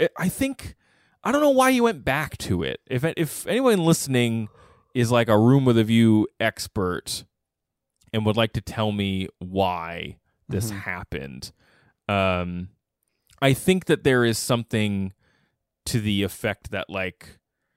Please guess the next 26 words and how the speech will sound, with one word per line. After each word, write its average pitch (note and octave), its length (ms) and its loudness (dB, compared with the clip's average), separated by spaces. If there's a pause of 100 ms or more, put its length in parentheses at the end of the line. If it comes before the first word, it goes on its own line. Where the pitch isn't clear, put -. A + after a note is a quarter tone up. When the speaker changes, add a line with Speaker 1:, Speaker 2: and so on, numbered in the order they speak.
(220)
Speaker 1:
he C3 180 -2
did C#3+ 340 4
want B2+ 360 2
people A#2+ 320 -2
to - 200 -4
know G2 580 4
that F#2 320 -4
even G2 300 -4
though F#2+ 120 0
maybe F#2 260 -4
their F#2 120 -2
family F#2+ 340 -4
was D2+ 160 -6
sort C#3+ 340 0
of D#3 120 0
upset, - 760 -2 (640)
they G#2+ 260 0 (180)
do, G2 800 4 (1160)
there A2+ 160 2
is G#2+ 80 0
an A2 80 0
opportunity G#2 680 -2
for F#2+ 160 -6
some, F2 460 -8
uh, A#1 600 -8 (180)
reconciliation F#2+ 1300 -8